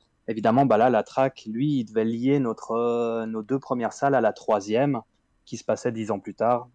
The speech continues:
Ici, bah, évidemment, le scénario de base va tomber. Euh, mais par contre, on va continuer sur la track. Donc,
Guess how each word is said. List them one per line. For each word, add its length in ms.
Ici, 380
bah, 320
évidemment, 340
le 100
scénario 380
de 100
base 320
va 120
tomber. 460
Euh, 380
mais 220
par 160
contre, 300
on 40
va 140
continuer 480
sur 220
la 100
track. 300
Donc, 300